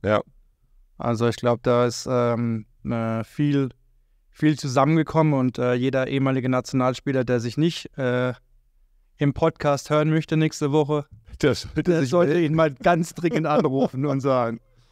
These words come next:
Speaker 2: und ihm irgendwas bieten. <laughs> Sonst, sonst werden da die heißen Geschichten ausgepackt.
Speaker 1: Ja.
Speaker 2: Also, wer nächste Woche Internas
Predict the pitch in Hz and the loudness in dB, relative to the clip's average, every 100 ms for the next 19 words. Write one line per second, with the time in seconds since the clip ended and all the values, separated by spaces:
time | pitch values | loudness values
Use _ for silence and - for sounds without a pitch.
0 | _ 147 160 170 165 190 180 156 147 170 | _ 2 2 2 2 4 4 4 2 2
1 | - 143 135 127 - - _ - 202 - | 0 0 2 -2 -4 -16 _ -10 -10 -10
2 | - 233 - 220 _ - _ _ _ - | -12 -12 -12 -20 _ -20 _ _ _ -20
3 | _ _ _ _ _ _ - 143 139 - | _ _ _ _ _ _ -2 0 0 -2
4 | - _ _ - 147 135 143 143 143 135 | -18 _ _ -4 -2 0 4 4 4 2
5 | 139 147 143 139 143 160 - 151 147 131 | 4 4 4 -2 0 0 0 2 2 2
6 | 131 131 117 - _ _ - 160 165 147 | 0 2 0 -6 _ _ -2 -2 -2 -6
7 | - _ _ _ _ _ _ 113 107 107 | -10 _ _ _ _ _ _ -4 -2 -4
8 | 101 117 117 113 123 123 - 120 127 123 | -4 -2 -2 0 0 -2 -4 0 0 0
9 | 120 120 _ _ _ _ _ _ _ _ | -2 -6 _ _ _ _ _ _ _ _
10 | _ 143 139 139 131 127 131 127 - | _ 0 2 2 4 2 2 -2 -10